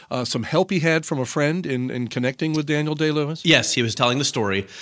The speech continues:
Speaker 2: about how he eventually got Daniel Day-Lewis, after all these years, to reconsider the part. Because what happened was, at a certain point, Daniel Day-Lewis wouldn't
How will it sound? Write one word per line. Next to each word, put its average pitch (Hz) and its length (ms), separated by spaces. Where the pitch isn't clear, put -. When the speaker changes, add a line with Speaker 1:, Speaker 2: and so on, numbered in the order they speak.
Speaker 2:
about 101 340
how 120 340
he 117 220
eventually 117 520
got 107 400
Daniel 104 220
Day-Lewis, 98 440
after 156 320
all 107 80
these 104 240
years, 156 300
to - 160
reconsider 120 500
the 107 80
part. - 300
Because 131 180
what 135 100
happened 196 360
was, 104 260
at 127 80
a 120 60
certain 120 260
point, 113 320
Daniel 107 240
Day-Lewis 104 380
wouldn't 113 380